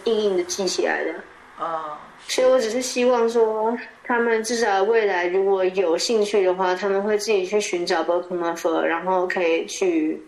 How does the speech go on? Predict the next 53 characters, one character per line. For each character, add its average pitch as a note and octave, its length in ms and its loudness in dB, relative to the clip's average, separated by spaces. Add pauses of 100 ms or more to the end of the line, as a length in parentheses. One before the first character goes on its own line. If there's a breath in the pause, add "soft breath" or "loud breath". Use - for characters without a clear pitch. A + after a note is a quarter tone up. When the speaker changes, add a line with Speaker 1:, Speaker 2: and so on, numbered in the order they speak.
Speaker 1:
慢 G3 160 0
慢 F#3+ 100 -2
的 F3 80 -4
学 - 300 -2
起 - 160 -4
来 - 160 -4
这 F3+ 80 -2
样 D#3 160 -4
子。 F#3+ 80 -12 (420 loud breath)
然 G3+ 160 0
后 A#3+ 140 -2
现 B3 240 0
在 A#3 200 2
其 A3 180 0
实 G#3 540 4
中 A#3 220 2
国 G3+ 140 4
大 G3 180 0
陆 F#3+ 180 2
用， F#3 340 0
使 - 180 -6
用 F#3+ 180 0
的 F3+ 80 0
是 F#3+ 160 0 (340)
A F#3+ 160 0
B G3 180 0
C F#3+ 200 -2
D F3 220 0
来， E3 240 0 (160)
来 F#3+ 260 2
使 G3+ 220 -4
用 G#3+ 140 2
他 A3 100 -2
们 F#3 300 2
的 F3 100 0
波 F#3 160 0
普 F#3 180 -4
波 F3 140 -2
普 F3 140 -4 (100)
的 E3 240 -2
音 F3+ 400 -2 (140)
这 F#3+ 80 0
样 D#3+ 180 -4
子。 - 180 -10 (300)
Speaker 2:
哦。 G#3+ 80 -4
Speaker 1:
所 G#3 100 2
以 B3 60 4
他 B3 140 0
们 C4+ 200 0
如 A3 120 2
果 A3+ 120 2 (220)
能 F#3+ 140 -2
够 G#3+ 80 2